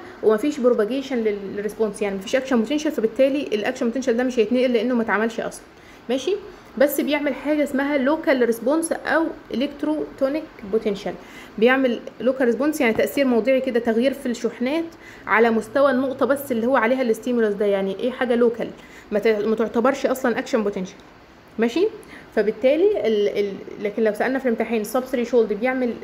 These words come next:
انهي ريسبونس؟ نو ريسبونس، ما بيعملش تاثير.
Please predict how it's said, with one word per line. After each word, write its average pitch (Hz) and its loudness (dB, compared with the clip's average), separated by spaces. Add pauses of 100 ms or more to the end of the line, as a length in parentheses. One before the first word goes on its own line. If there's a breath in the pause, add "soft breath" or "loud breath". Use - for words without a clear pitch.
(120)
انهي 247 0
ريسبونس؟ 240 0 (140)
نو 262 4
ريسبونس، 196 -2 (180)
ما 208 -4
بيعملش 220 -2
تاثير. - -6